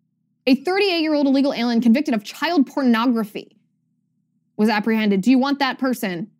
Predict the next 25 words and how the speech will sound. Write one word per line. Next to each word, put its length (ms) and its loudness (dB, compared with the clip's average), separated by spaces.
released 340 2
into 160 4
the 80 4
United 220 0
States? 180 0
Do 80 4
you 60 6
think 200 -2
that 180 -2
any 220 2
of 100 2
these 160 4
criminals 400 -2
pose 260 4
danger 440 2
to 380 2
United 320 4
States 180 0
citizens 400 -2
or 220 0
other 220 4
migrants 520 2
for 140 -2
that 180 0
matter? 380 -6